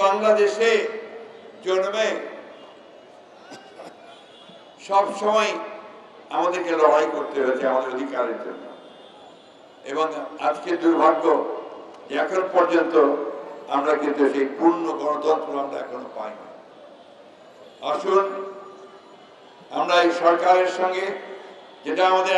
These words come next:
আন্দোলনের ফসল, তাকে আমরা সর্বাত্মক সহযোগিতা করি এবং সেই সহযোগিতার মধ্য দিয়ে এই সরকার যেন সক্ষম হয়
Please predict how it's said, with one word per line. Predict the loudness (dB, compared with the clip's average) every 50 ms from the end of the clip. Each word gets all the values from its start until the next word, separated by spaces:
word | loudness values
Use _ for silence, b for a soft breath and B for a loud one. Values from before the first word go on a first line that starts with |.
| 4 4
আন্দোলনের | 4 2 2 2 2 2 0 0 2 4
ফসল, | 4 4 6 6 6 8 8 8 6 4 2 -4 -6 -8 -12 -14 -16 -16 -18 -18 -20 -16 -10 -6
তাকে | -4 -4 -2 0 0 2
আমরা | 4 4 4 4
সর্বাত্মক | 6 6 6 8 6 4 4 4 4 4 4 4 4
সহযোগিতা | 4 4 4 4 2 0 -2 -2 -4 -4 -4 -2
করি | -2 -2 -2 -2 -4 -6 -8 -8 -10 -12 -14 -14 -16 -20 -20 -20 -20 -20 -16 -12 -10
এবং | -6 -6 -4 -2 -2
সেই | -2 -2 -2 -2 0
সহযোগিতার | 4 6 6 6 6 4 2 0 2 4 4 4 4 4
মধ্য | 2 2 4 2 2 6
দিয়ে | 8 8 8 6 4 0 -8 -12 -14 -16 -14 -12 -8 -6
এই | -6 -6 -2 2
সরকার | 4 4 4 2 2 0 0 0 0
যেন | 0 0 2 0 0 -2 -4 -8 -10 -12 -14 -16 -16 -18 -20 -20 -20 -20 -20 -20 -18 -10 -6
সক্ষম | -4 -4 -4 -4 -4 0 2 2 4 6 8
হয় | 8 8 6 6